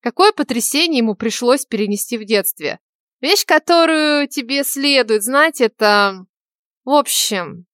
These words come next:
когда вы встречались, когда он летал к тебе раз в месяц, по-моему, у него не было никого, кроме тебя. Он делал это абсолютно сознательно и намеренно. Когда я спросила, как же он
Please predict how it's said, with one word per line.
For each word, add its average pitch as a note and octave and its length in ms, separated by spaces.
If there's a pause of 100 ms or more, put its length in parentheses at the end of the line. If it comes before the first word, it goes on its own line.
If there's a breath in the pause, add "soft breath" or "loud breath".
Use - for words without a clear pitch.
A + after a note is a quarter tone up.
(200)
когда B3+ 260
вы D#4 120
встречались, D#4+ 760
когда B3+ 280
он B3+ 100
летал B3+ 440
к - 40
тебе G#3 280
раз A3 300
в A#3+ 60
месяц, C4+ 480
по-моему, A#3 540
у - 20
него G#3 420 (420)
не B3+ 140
было F#3 260
никого, F#3 500
кроме E3+ 300
тебя. F#3 400 (400)
Он C#4 200
делал C#4+ 280
это C4 160
абсолютно D4+ 580
сознательно A#3+ 840
и G3+ 40
намеренно. G#3 800
Когда B3+ 220
я C#4 40
спросила, C#4+ 460
как C#4 220
же C4 120
он B3+ 200